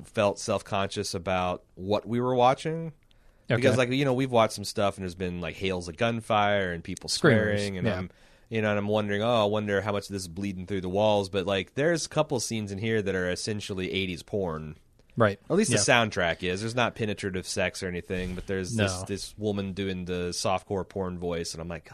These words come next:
Speaker 1: "God damn, I hope people don't think we're over here jerking off, because we totally are, and if they knock on the door, I'm gonna have to pull my pants up." And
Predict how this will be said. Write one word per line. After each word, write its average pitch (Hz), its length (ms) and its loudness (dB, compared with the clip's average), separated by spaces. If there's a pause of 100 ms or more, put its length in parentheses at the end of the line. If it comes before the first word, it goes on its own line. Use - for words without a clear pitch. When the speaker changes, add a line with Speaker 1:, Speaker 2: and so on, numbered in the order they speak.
Speaker 1:
"God 101 160 -18
damn, 95 220 -10
I 82 60 -8
hope 92 180 -6
people 85 400 -8 (840)
don't 98 200 0
think 101 240 -2
we're 95 140 0
over 90 160 -2
here 92 160 -2
jerking 90 320 -6
off, 95 220 -2
because 85 220 -6
we 82 60 -10
totally 98 400 -2
are, 90 200 2
and 80 100 -4
if 80 80 -6
they - 60 -4
knock 92 220 0
on - 60 -2
the 82 120 -4
door, 95 180 2
I'm 85 80 0
gonna 87 60 -4
have 82 80 -6
to - 60 -14
pull 95 120 0
my 85 100 0
pants 95 360 0
up." 92 240 -4
And 73 180 -10